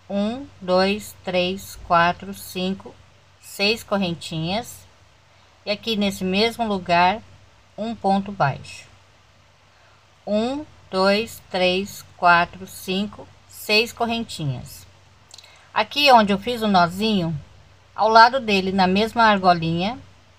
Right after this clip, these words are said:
eu faço um ponto baixo, ok? Vou terminar fazendo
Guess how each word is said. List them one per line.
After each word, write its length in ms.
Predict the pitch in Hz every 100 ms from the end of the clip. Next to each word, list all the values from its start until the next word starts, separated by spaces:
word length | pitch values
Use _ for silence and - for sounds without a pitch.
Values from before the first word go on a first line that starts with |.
| _ _ _ _ _ _ -
eu 120 | 196
faço 480 | 196 185 190 - - -
um 240 | 185 214 220
ponto 380 | 190 185 190
baixo, 580 | 190 156 120 - - - - _ _ _ _ _ _ _ _ _ _ _ _ 151
ok? 440 | 143 202 247 302 - - - _ - - - - - _ - -
Vou 160 | 208 233
terminar 580 | 240 247 240 220 208 208
fazendo 580 | 214 202 160 143 135